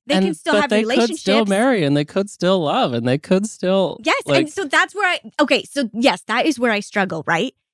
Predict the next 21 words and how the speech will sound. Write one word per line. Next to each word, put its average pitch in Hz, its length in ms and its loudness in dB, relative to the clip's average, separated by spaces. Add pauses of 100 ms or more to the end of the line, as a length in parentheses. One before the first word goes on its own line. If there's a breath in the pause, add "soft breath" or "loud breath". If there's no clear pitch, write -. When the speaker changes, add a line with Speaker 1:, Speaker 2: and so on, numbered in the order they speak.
(140)
Speaker 1:
Because 294 200 4 (140)
I 262 240 0
want 240 320 -6
them 233 160 -2
to 220 100 -4
find 214 260 0
somebody 208 280 -4
Speaker 2:
You 185 260 2
Speaker 1:
that - 220 -16
they 262 160 0
love, 247 340 -2
that - 140 -2 (180)
love. 262 320 2 (100)
Speaker 2:
You 156 200 2
literally 190 500 0
are 151 140 -2
condemned 120 640 -2
to 110 180 -2
a 110 160 0
loveless, 120 880 -2
relationshipless, 127 1700 -2